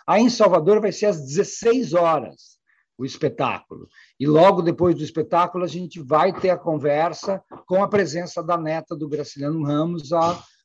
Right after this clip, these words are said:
a Beth Ramos. Então, vai ser uma tarde que promete.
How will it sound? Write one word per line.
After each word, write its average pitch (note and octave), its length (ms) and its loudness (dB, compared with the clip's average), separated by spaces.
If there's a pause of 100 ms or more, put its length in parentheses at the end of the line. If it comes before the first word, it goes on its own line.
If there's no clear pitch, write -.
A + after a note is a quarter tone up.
a D3 80 -4
Beth D#3 440 2
Ramos. A#2 500 -2
Então, C3+ 240 -4
vai D3+ 140 0
ser E3 440 -4 (440)
uma C3 140 -2
tarde D3 720 2
que - 80 -6
promete. E3+ 480 2